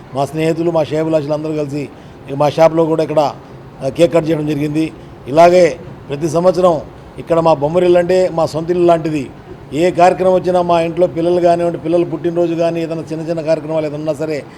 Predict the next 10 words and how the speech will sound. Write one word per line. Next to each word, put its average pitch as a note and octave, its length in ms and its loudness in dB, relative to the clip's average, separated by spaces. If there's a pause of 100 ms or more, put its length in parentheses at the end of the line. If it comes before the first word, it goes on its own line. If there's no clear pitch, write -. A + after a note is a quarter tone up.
(380)
ప్రతి D#3+ 540 2 (120)
కార్యక్రమం F#3 380 4
అయినా F#3 160 4
సరే E3+ 280 6
మేము D3+ 220 -6
బొమ్మరిల్లులో E3+ 400 0
క-, D#3 200 -4
కంపల్సరీ D3+ 400 -6
చేసుకుంటూ D3+ 500 -4
ఉంటాము. D3 420 -6